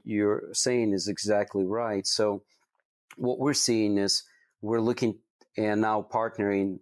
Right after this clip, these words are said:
in addition to dental practices and pharmacies, we're now, um, really creating partnerships with, um, some, uh, number of healthcare professionals, M Ds, D Os.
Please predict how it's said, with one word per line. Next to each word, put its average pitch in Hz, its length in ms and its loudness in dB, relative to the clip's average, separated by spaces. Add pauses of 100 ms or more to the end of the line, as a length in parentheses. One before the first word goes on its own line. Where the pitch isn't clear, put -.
in 101 160 2
addition 101 500 0
to 95 300 0
dental 107 320 -2
practices 98 760 -2 (440)
and 120 200 0
pharmacies, 95 800 0 (360)
we're 104 320 0
now, 104 420 0
um, 92 560 0 (420)
really 107 640 0 (100)
creating 101 440 2
partnerships 98 920 0
with, 95 380 0
um, 95 340 2 (340)
some, 98 500 -2
uh, 98 220 -2
number 107 320 0
of 95 80 -4
healthcare 101 400 -2
professionals, 92 680 -2
M 104 180 2
Ds, 98 300 2
D 104 280 2
Os. 95 380 2